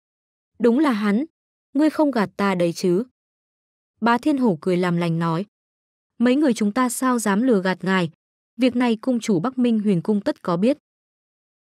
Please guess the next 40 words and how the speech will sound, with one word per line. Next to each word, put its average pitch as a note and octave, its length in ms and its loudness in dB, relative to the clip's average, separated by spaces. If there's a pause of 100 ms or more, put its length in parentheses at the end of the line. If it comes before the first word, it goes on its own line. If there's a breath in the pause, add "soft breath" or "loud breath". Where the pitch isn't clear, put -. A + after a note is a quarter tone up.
(100)
Bắc D#4+ 180 0
Minh C#4 140 2
Kháng G#3+ 240 -2
Thiên A#3+ 260 0
trầm G3 220 0
tư A3+ 200 0
một G3+ 220 0
hồi, F#3+ 280 0 (260)
nói: F3 260 -2 (680)
"Ân, C4 240 0 (300)
tin C#4+ 180 2
rằng A3 300 0
đám F#3 200 -2
các D#4+ 200 -4
ngươi B3+ 160 2
cũng A3 200 -2
không B3 240 -2
có F#3 140 -2
can G#3+ 240 -2
đảm F3 220 -2
gạt D#3+ 220 -4
ta. G3+ 280 -2 (520)
Nếu B3 160 4
đã C#4 140 0
có B3 160 -2
người C4 200 2
này G3 220 2
làm F3+ 220 0
chỗ G#3 200 -2
dựa, C4 220 0 (300)
hơn C#4+ 180 4
nữa C4+ 160 2
hắn A#3+ 260 0
có A3 140 -2
thể G#3+ 240 0
tự F#3+ 140 0
mình F#3+ 240 0
đi A3+ 180 0
giải G3 200 -2
thích E4 180 -2